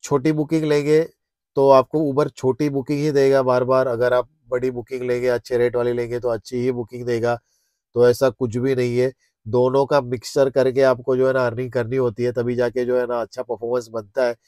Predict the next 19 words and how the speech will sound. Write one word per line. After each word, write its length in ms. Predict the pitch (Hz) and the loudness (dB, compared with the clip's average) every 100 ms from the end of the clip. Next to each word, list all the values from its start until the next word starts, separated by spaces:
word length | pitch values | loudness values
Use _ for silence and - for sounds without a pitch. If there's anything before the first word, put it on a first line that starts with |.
| - | -2
कभी 200 | 135 139 | -2 2
कभी 180 | 143 147 | 2 4
ऐसा 240 | 139 151 | 4 2
भी 100 | 143 | 2
होता 240 | 151 143 147 | 2 2 0
है 100 | 139 | 0
कि 100 | 143 | -4
पूरे 380 | - 147 151 151 | -4 -2 0 0
दिन 160 | 147 | -2
में 140 | 147 156 - _ _ _ | -4 -6 -8 _ _ _
आपने 220 | 120 135 131 | -4 -4 2
दस, 260 | 135 139 131 | 2 2 0
बारह, 240 | 131 143 | 0 2
पन्द्रह 400 | 135 127 139 147 - _ _ _ | -2 -2 0 0 -2 _ _ _
छोटी 240 | 139 139 | 0 0
छोटी 220 | 147 139 147 | 0 -2 -2
booking 360 | 131 131 127 | -4 -6 -4
कर 140 | 120 110 | -4 -2
ली। 160 | 110 | -6